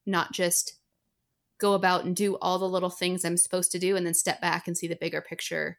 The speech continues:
and, um, make sure that the big picture works and is,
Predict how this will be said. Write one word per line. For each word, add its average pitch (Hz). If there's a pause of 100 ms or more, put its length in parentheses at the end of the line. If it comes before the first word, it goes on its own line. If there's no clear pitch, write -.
(640)
and, -
um, 90 (640)
make 185
sure 180
that 165
the 175
big 170
picture 170 (260)
works - (600)
and 165
is, -